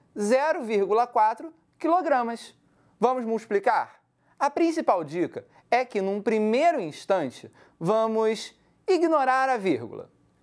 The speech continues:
e vamos multiplicar normalmente, da maneira que você já está acostumado,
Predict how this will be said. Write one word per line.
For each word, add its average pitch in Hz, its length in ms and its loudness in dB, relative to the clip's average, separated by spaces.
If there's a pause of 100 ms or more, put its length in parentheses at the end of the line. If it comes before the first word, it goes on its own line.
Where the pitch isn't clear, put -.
(120)
e 208 100 0
vamos 233 260 -2
multiplicar 202 760 -2 (240)
normalmente, 269 800 -2 (240)
da 180 160 2
maneira 175 400 0
que 156 120 -10
você 175 320 -2
já 226 240 0
está 277 260 -4
acostumado, 226 720 -2